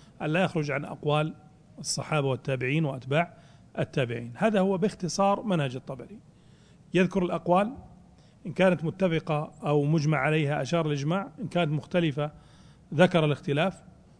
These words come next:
وذكر علة كل قول، ثم بين الصحيح عنده منها، بين الصحيح عنده منها. هذا مثال من الأمثلة فقط،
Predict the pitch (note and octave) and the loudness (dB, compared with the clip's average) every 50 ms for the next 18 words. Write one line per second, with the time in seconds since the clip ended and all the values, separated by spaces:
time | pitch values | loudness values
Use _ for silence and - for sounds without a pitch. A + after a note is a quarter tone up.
0 | - - - D3+ E3 G3 F#3 - F3 D#3+ D3+ D3 E3+ F3+ E3+ D#3+ D3 - - - | -14 -6 0 2 4 4 4 4 2 2 2 2 2 2 2 0 -2 -4 -4 -4
1 | E3+ D#3 - - F#3+ G#3 A#3+ A3 - - - - - - - G3 F#3 F3+ F3+ E3 | -4 -2 2 4 4 4 4 2 -4 -10 -16 -20 -12 -4 0 2 2 4 4 2
2 | E3 F3+ F3+ F3 E3+ F3 F3 F3 F3 - - - - - - - - - - F#3+ | 2 2 2 2 0 0 0 -2 -4 -6 -12 -20 -20 -20 -20 -20 -12 -4 0 0
3 | E3 - - G3+ C#3+ D3+ E3 E3 D#3 - - - - - - E3+ C#3 D3 F3 E3+ | 0 0 0 -2 -2 0 2 0 0 -2 -6 -20 -20 -16 -8 -2 0 2 4 4
4 | D#3+ D3+ E3+ D#3+ E3+ G3+ G#3 B3+ - - D#3 B2+ A2+ G2+ B2+ A#2 A#2+ C#3 - - | 4 2 2 2 2 0 -2 -4 -4 -4 -2 -2 -2 -2 -4 -6 -8 -10 -14 -12
5 | - D3 D3+ D3+ C#3+ C3 - - - D3+ C#3 D3 C#3+ C#3 D3 D3+ E3 F3+ G3+ A3+ | -4 -2 -2 -2 -2 -4 -6 -8 -8 -6 -6 -4 -4 -4 -4 -4 -4 -4 -4 -6
6 | A3+ - - - - - - - B3 A3+ F#3+ F#3+ F3+ E3 - - G3 G3+ G#3 G#3+ | -8 -10 -14 -12 -10 -10 -6 -2 -2 0 0 0 -2 -4 -4 -2 -2 -2 -2 -2
7 | - - - - - - - - - F3+ F#3 F#3 D#3+ E3 F#3 F3 E3 C#3+ D3 C#3+ | -4 -14 -20 -20 -20 -20 -18 -8 0 2 2 2 2 2 0 -4 -2 -2 -2 -2
8 | C#3 - D#3+ - - E3+ E3+ | -2 -4 -4 -4 -2 -4 -4